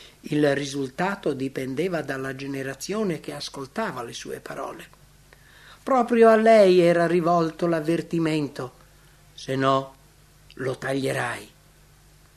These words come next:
Dipendeva da lei se quelle parole irrevocabili sarebbero state pronunciate o no. Il giorno dell'ira divina si approssimava e tramite le sciagure che aveva già colpito Israele il padrone della vigna l'avvertiva,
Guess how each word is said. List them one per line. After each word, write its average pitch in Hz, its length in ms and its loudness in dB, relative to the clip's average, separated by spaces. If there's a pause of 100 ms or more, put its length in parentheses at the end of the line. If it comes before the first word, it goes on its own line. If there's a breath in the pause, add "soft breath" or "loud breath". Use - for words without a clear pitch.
(880 soft breath)
Dipendeva 254 580 2
da 208 140 4
lei 147 420 2 (300 loud breath)
se 202 240 0
quelle 190 320 2
parole 190 420 4
irrevocabili 185 920 0
sarebbero 175 500 -4
state 170 340 -6
pronunciate 165 720 -6
o 147 100 -6
no. 127 260 -10 (920 loud breath)
Il 175 140 0
giorno 226 440 8
dell'ira 226 480 4
divina 226 460 0
si 226 180 -4
approssimava 208 840 -2 (220 loud breath)
e 196 160 2
tramite 247 460 4
le 233 140 2
sciagure 233 560 2
che 240 120 -2
aveva 233 360 2
già 220 180 0
colpito 220 520 0
Israele 220 560 2
il 202 120 0
padrone 220 480 0
della 196 240 0
vigna 208 280 -2
l'avvertiva, 175 800 -4